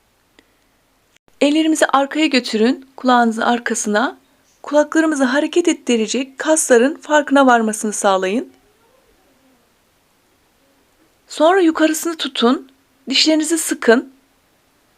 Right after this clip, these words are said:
Diş-, kulakları hareket ettirecek en önemli şeylerden biri gülümsemek ve dişleri sıkmak. Dişlerinizi sıkın,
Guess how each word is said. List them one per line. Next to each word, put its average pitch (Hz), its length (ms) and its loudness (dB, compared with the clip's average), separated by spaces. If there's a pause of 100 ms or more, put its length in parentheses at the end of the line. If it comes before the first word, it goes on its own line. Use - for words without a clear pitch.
(640)
Diş-, - 240 -6 (160)
kulakları 349 380 2
hareket 339 340 2
ettirecek 254 540 -2
en 330 120 0
önemli 285 300 4
şeylerden 240 500 2
biri 240 200 0
gülümsemek 339 600 0
ve 320 160 0
dişleri 285 320 0
sıkmak. 233 560 -4 (800)
Dişlerinizi 339 420 -2
sıkın, - 540 -2